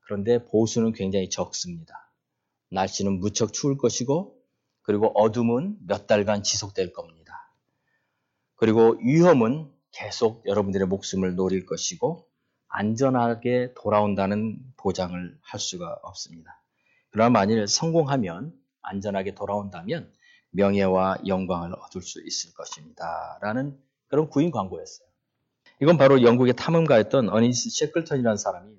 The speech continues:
남극 탐험을 위해서 사람들을 모집하는 광고였습니다. 근데 이 광고를 보고 수많은 사람들이 지원을 했었다고 합니다.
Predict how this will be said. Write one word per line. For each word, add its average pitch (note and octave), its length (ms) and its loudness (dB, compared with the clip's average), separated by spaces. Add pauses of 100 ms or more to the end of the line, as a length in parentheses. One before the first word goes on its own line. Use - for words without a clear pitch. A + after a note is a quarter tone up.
남극 C3 440 -6
탐험을 D3+ 480 -4
위해서 F#2+ 440 -6 (340)
사람들을 C3 760 -2
모집하는 G#2 760 -2
광고였습니다. F2 920 -12 (580)
근데 B2+ 140 6
이 F3 80 8
광고를 F3 380 4
보고 C#3 480 0 (500)
수많은 D4+ 480 2
사람들이 B2 800 -2
지원을 B2 400 0
했었다고 F#2+ 640 -4
합니다. F#2 540 -8